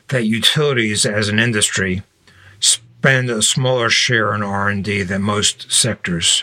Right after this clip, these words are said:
uh, dramatically smaller. And epri was,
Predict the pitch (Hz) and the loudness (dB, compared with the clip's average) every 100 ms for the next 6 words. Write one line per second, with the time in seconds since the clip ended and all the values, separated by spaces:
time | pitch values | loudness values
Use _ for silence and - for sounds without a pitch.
0 | - 92 92 87 - 107 104 98 95 92 | -4 -8 -6 -8 -6 -4 -2 -2 -2 -2
1 | - 110 95 92 87 - - - - - | -2 0 0 0 -4 -10 -16 -14 -14 -12
2 | - 120 117 123 240 - 160 - 151 127 | -2 0 0 0 -4 0 -2 2 0 2
3 | 117 110 - | 0 0 -2